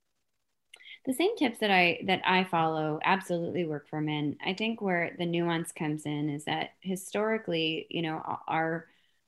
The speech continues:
our recovery frameworks are really built out of patriarchal, uh,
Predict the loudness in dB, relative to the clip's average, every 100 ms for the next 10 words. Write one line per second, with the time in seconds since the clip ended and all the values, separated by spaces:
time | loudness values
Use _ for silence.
0 | _ -4 -2 2 0 2 0 0 0 0
1 | -4 -6 -6 -4 -2 -2 -2 -2 -2 -4
2 | -4 -4 -6 -10 _ _ -12 -2 -2 -2
3 | -2 -2 -2 -2 -2 -2 -6 _ -10 -6
4 | -4 -4 -4 -4